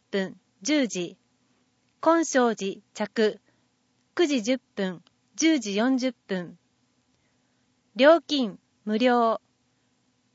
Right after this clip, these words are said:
金正寺拝観料、五百円、別途用。問い合わせ、立東市ボランティア観光ガイド協会、商工観光労政課内。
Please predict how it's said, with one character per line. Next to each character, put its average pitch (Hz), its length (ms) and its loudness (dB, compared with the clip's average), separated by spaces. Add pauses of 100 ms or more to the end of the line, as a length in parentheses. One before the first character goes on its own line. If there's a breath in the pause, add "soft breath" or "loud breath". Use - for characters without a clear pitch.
(180)
金 339 220 4
正 254 280 2
寺 196 180 -6
拝 254 200 -2
観 269 320 2
料、 175 360 -4 (180)
五 214 100 -4
百 277 340 -2
円、 180 280 -4 (120)
別 285 180 0 (100)
途 202 120 -2
用。 196 380 0 (1400)
問 294 220 4
い 302 60 4
合 285 60 4
わ 277 160 4
せ、 240 320 -2 (560)
立 254 280 -2
東 330 220 2
市 - 280 -10 (160)
ボ 226 100 -2
ラ 320 140 4
ン 302 100 -2
テ 233 100 -4
ィ 202 80 2
ア 185 40 -2
観 254 240 0
光 277 300 2
ガ 262 120 4
イ 262 80 0
ド 240 140 0
協 226 240 0
会、 180 360 -8 (680)
商 311 300 2
工 302 240 4
観 277 260 0
光 254 280 2
労 247 140 4
政 262 320 0
課 233 140 0
内。 180 320 -6